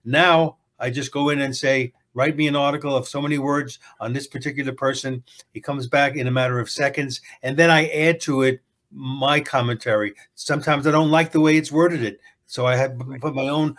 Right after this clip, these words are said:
wording in there. But the beginning portion of giving me all that information up front that I don't have to spend an hour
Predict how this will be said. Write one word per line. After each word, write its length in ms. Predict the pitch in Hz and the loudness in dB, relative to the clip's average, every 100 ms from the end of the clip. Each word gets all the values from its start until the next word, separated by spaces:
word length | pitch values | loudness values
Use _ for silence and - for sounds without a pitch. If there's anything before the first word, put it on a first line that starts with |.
| - | -12
wording 340 | 131 135 123 127 | -4 -2 0 0
in 120 | 117 | 0
there. 180 | 107 95 - _ | 0 -2 -10 _
But 220 | 135 131 | 0 0
the 80 | - | -4
beginning 500 | 120 123 165 185 175 | -6 2 4 4 -2
portion 540 | - 165 160 - 127 - - | -2 0 0 0 -8 -10 -8
of 180 | 120 110 - _ - | -6 -6 -10 _ 4
giving 280 | 170 175 | 4 6
me 140 | 151 139 | 2 2
all 200 | 143 170 | 4 4
that 180 | 165 156 | 4 2
information 680 | 160 143 147 156 - 127 127 - 160 | 0 -4 -4 -2 -4 -10 -12 -6 -4
up 140 | 135 | -4
front 300 | - 160 156 - _ | 0 0 0 -10 _
that 100 | 127 | -2
I 80 | 139 | 0
don't 160 | 151 | -2
have 140 | 147 139 | -4 -8
to 80 | 131 | -8
spend 260 | 147 135 | -4 -4
an 100 | 127 | -2
hour 420 | 139 151 143 135 | 0 2 0 -2